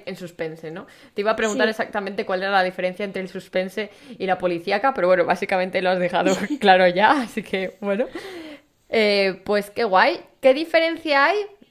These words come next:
Speaker 1: entre un thriller a secas y un thriller psicológico? Porque yo cuando escuché, el, me dijeron, "Gazania es un thriller psicológico".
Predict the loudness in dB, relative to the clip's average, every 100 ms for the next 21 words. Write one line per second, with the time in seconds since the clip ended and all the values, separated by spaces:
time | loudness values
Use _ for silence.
0 | -20 -6 -4 -2 -2 -4 -4 -6 -6 -4
1 | 0 2 0 -2 -4 -4 -4 -6 -10 -12
2 | _ _ -6 -4 -4 -4 -2 -2 -4 -8
3 | -4 -4 -6 -10 -12 -8 -4 -2 -2 -2
4 | -2 -4 -8 -10 -8 -10 -8 -6 -4 -6
5 | -8 -10 -6 -6 -8 -8 -8 -6 -6 -8
6 | -8 -8 -6 -8 -8 -6 -4 -6 -8 -14